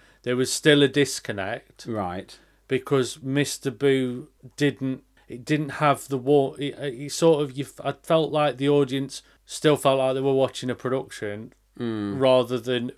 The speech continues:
Speaker 1: becoming that audience.
Speaker 2: I see what you're saying.
Speaker 1: You see what I mean? It
Speaker 2: Yeah,
Speaker 1: was
Speaker 2: yeah,
Speaker 1: like,
Speaker 2: yeah.
Speaker 1: even if they were stood at the side or just there to cheer on L V,
Speaker 2: Do you think
Speaker 1: it
Speaker 2: it would have
Speaker 1: just felt
Speaker 2: helped if
Speaker 1: a bit
Speaker 2: Mister Boo came, um, through
Speaker 1: Yes,
Speaker 2: the
Speaker 1: it would.
Speaker 2: audience
Speaker 1: It would have.
Speaker 2: and, and
Speaker 1: Yeah,
Speaker 2: picked
Speaker 1: and
Speaker 2: on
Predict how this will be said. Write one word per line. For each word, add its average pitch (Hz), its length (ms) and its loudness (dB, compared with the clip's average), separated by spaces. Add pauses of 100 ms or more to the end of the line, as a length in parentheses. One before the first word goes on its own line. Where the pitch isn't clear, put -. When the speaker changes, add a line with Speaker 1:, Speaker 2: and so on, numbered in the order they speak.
(120)
Speaker 1:
becoming 123 480 -2
that 120 100 -2
audience. 117 800 -4 (100)
Speaker 2:
I 117 120 -4
see 104 180 -4
what 95 80 -8
you're 101 80 -14
saying. 92 180 -8
Speaker 1:
You 139 120 2
see 147 180 2
what 143 140 6
I 131 40 -2
mean? 131 280 0
It 131 80 2
Speaker 2:
Yeah, 147 80 8
Speaker 1:
was 131 80 8
Speaker 2:
yeah, 139 120 6
Speaker 1:
like, 135 140 6
Speaker 2:
yeah. 95 300 -6
Speaker 1:
even 160 320 4
if 147 120 -2
they 160 80 0
were 143 120 2
stood 165 360 0
at 131 120 -4
the 135 100 -2
side 143 540 2
or 120 120 0
just - 440 -4
there 117 640 2 (100)
to 139 220 -4 (180)
cheer 143 460 2
on 143 160 6
L 139 260 4
V, 147 260 2
Speaker 2:
Do 147 80 6
you 196 60 4
think 220 160 0
Speaker 1:
it 226 80 0
Speaker 2:
it - 40 4
would 214 100 6
have 214 100 6
Speaker 1:
just 185 40 -2
felt 147 280 6
Speaker 2:
helped - 20 4
if 127 100 4
Speaker 1:
a 135 40 0
bit 170 60 -2 (100)
Speaker 2:
Mister 139 220 -2
Boo 170 200 4
came, 160 720 0
um, 143 400 4
through 185 440 6
Speaker 1:
Yes, 175 240 10 (220)
Speaker 2:
the 107 80 0
Speaker 1:
it 156 40 -4
would. 180 100 6
Speaker 2:
audience 143 280 4
Speaker 1:
It 151 180 2
would 185 140 6
have. 180 100 6
Speaker 2:
and, 139 160 2
and 135 240 2
Speaker 1:
Yeah, 165 160 6
Speaker 2:
picked 147 200 4
Speaker 1:
and 139 120 -2
Speaker 2:
on 156 120 4